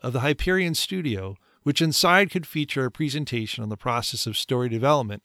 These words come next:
along with historical displays of storyboarding. Like a museum, exhibits can be regularly updated in each of these areas to focus on particular films, which encourages return visits. And an interior hallway would link each together for ease of access.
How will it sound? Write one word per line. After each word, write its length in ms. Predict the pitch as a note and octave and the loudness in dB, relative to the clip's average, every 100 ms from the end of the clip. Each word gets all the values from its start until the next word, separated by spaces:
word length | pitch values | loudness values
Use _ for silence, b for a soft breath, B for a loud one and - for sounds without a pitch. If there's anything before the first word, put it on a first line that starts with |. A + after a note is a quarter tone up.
| - | -8
along 240 | A#2+ C3 | -2 -2
with 140 | C3 A2+ | -2 -4
historical 520 | A2+ - D3+ D#3+ - | -6 -2 -2 -2 -4
displays 580 | G#2 G#2+ - G#2 G2+ - | -4 -4 -4 -6 -6 -8
of 60 | |
storyboarding. 720 | A2 - D3 C3+ G#2 F#2+ F#2 F2+ _ _ _ _ _ _ - | -8 0 0 2 -2 -8 -10 -14 _ _ _ _ _ _ 0
Like 260 | D3 - | 4 4
a 40 | E3 | 4
museum, 500 | C#3 G#2+ A#2 A2 A#2+ | 0 0 -4 -6 -6
exhibits 480 | C#3 A#2+ F3 G#3 - | -6 2 2 2 -2
can 120 | G3+ | -2
be 120 | G3 | 0
regularly 400 | C#3+ D3 D#3+ D#3+ | 2 2 2 0
updated 520 | C#3 C3+ C3 B2+ A#2+ | -2 -4 -2 -2 -2
in 100 | A2 | -4
each 200 | A#2+ C3 | -6 -6
of 60 | D#3 | -6
these 180 | F3 C3 | -4 -2
areas 320 | A2+ A2 A2 | -2 -2 -6
to 80 | A2+ | -8
focus 400 | A2+ A#2+ A2+ - | -4 -4 -4 -6
on 120 | A2 | -8
particular 500 | - - C3 D3+ D#3 | -8 -6 -2 0 -2
films, 520 | D3 A#2 F#2+ F2+ G2 - | -2 -4 -6 -8 -12 -8
which 180 | B2 - | -8 -4
encourages 640 | B2+ - F3 C3 A#2 A2 | -6 -2 2 2 0 -6
return 380 | A2+ - A2 A2+ | -6 -6 -6 -4
visits. 520 | C3 C3 G2 - - _ _ _ b b b | -2 -2 -4 -12 -16 _ _ _ b b b
And 120 | D3 | 0
an 140 | D3 D3+ | 0 2
interior 520 | F#3+ G3 G3+ F#3+ F3+ | 2 2 2 2 2
hallway 480 | C3 B2 B2 A#2+ B2 | 2 2 2 0 -2
would 220 | A#2+ A2+ | -4 -4
link 300 | B2 C3 - | -4 -6 -6
each 300 | E3 E3 - | -6 -4 -6
together 440 | - B2+ A#2 B2 | -4 -4 -2 -4
for 180 | A#2 A#2 | -6 -10
ease 260 | - A#2 A#2 | -10 -10 -6
of 80 | A2 | -6
access. 600 | G2+ - G2+ F#2 - | -8 -10 -12 -12 -16